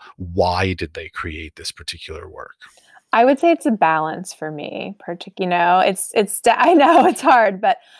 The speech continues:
Speaker 2: at least I think with work samples for us, when you input the information, we use Slide Room,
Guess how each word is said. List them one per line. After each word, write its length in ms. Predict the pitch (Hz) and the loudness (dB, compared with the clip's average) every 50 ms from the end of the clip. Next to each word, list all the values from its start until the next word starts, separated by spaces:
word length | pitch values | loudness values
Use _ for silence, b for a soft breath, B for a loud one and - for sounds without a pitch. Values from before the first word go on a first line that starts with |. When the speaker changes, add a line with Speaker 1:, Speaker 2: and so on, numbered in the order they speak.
| b b b | b b b
Speaker 2:
at 140 | - 240 - | -4 -4 -2
least 260 | 285 311 330 320 - | -2 -4 -4 -4 -6
I 100 | 294 311 | -6 -6
think 200 | - 247 220 208 | -6 -8 -8 -8
with 160 | 214 196 _ | -10 -8 _
work 180 | - 196 190 190 | -8 -8 -8 -8
samples 540 | - 214 208 202 190 202 190 180 185 - | -10 -12 -12 -10 -10 -8 -10 -10 -10 -14
for 260 | - - - - - - - | -14 -10 -8 -8 -6 -4 -2
us, 400 | 202 202 214 214 214 208 - - - | -2 -2 -2 -2 -6 -8 -12 -16 -12
when 220 | - 190 180 185 | -8 -8 -8 -8
you 160 | 180 175 170 - | -8 -10 -10 -10
input 480 | - 175 180 - - 180 180 - - | -12 -12 -14 -12 -10 -10 -10 -10 -8
the 200 | - 175 170 - | -8 -8 -8 -8
information, 480 | - 175 - 180 175 170 170 - 185 180 | -10 -10 -10 -10 -10 -10 -12 -12 -12 -12
we 120 | 180 175 | -10 -10
use 180 | 175 175 175 - | -10 -12 -14 -16
Slide 360 | - - - 170 170 165 175 | -16 -12 -10 -8 -8 -8 -8
Room, 400 | 196 226 247 262 277 285 294 302 | -8 -8 -8 -8 -8 -8 -10 -12